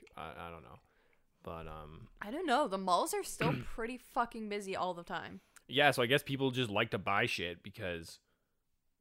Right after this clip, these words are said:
Speaker 1: like, Amazon, bruh. Or, like, I even wanted to pick up a package that should have been dropped off at my fucking door, but I had to go to
Speaker 2: From Amazon?
Speaker 1: But I had to go to, um,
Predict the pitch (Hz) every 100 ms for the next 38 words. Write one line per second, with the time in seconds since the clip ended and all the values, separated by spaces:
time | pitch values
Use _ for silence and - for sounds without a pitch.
0 | _ 92 57 - _ _ _ _ _ _
1 | _ _ _ _ 104 117 110 110 92 90
2 | 85 98 95 - - 104 110 107 104 110
3 | 113 113 110 120 107 98 - 98 98 92
4 | 80 87 117 107 101 104 - - - -
5 | - - - - - - - - 208 196
6 | 196 160 190 214 208 127 110 107 - 107
7 | 104 208 180 202 254 440 523 _ _ _
8 | _ _ _ - - 113 110 104 107 107
9 | 104 - 107 104 101 107